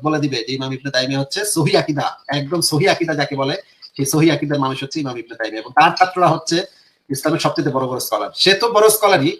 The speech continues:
তার ছাত্ররা এবং তার ছাত্র ছাত্ররা হচ্ছে ইসলামের ইতিহাসে সবচেয়ে বড় বড় স্কলার। আর তার বই থেকে আমরা দেখি, এই যে এখানে কি লিখেছে, দেখি।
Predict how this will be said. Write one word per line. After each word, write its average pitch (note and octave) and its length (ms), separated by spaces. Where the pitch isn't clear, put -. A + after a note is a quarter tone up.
তার C#3 180
ছাত্ররা F#3 360
এবং D#3 180
তার F#3 180
ছাত্র B3+ 300
ছাত্ররা F3+ 360
হচ্ছে E3+ 320
ইসলামের D3+ 300
ইতিহাসে C#3 320
সবচেয়ে E3+ 380
বড় C3 180
বড় A#2+ 120
স্কলার। G2+ 320
আর D3+ 80
তার F#3 180
বই F3+ 120
থেকে E3+ 200
আমরা D#3 160
দেখি, B2 240
এই - 220
যে A#2+ 100
এখানে B2 220
কি B2+ 120
লিখেছে, B2 460
দেখি। - 260